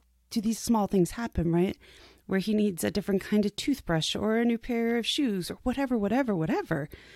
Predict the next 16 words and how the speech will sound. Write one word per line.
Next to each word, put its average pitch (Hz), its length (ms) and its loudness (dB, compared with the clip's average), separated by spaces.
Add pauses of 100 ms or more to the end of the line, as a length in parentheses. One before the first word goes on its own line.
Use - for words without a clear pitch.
(100)
There's 254 180 2
always 277 360 2
something 196 380 4
a 156 60 2
kid's 196 400 -2
gonna 156 200 2
need, 175 400 2
especially 175 720 -4
at 175 100 -4
this - 200 -2
age 185 160 0
where 170 80 -2
they're 156 140 -4
growing, 196 340 2
growing, 175 260 2
growing. 190 420 2